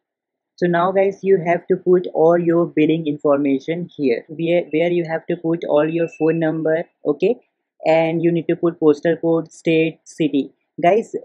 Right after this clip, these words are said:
see, here you will see the star. So those star are the mandatory, means you have to put it.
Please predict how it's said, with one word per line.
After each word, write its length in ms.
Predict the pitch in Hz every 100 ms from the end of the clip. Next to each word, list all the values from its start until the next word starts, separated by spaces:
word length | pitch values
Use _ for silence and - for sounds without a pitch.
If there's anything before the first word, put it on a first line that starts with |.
| -
see, 280 | - 190 143
here 200 | 165 190
you 180 | 196 190
will 140 | 196
see 480 | 190 - 202 233 - 165
the 160 | 180
star. 400 | 175 - 156 143
So 220 | 143 196 185 147
those 320 | 196 214 190
star 280 | - 165 175
are 100 | 180
the 120 | 196
mandatory, 500 | 165 147 143 143 165
means 240 | 160 196 -
you 160 | 180
have 220 | 165 165 -
to 100 | 190
put 220 | 160 143
it. 160 | 123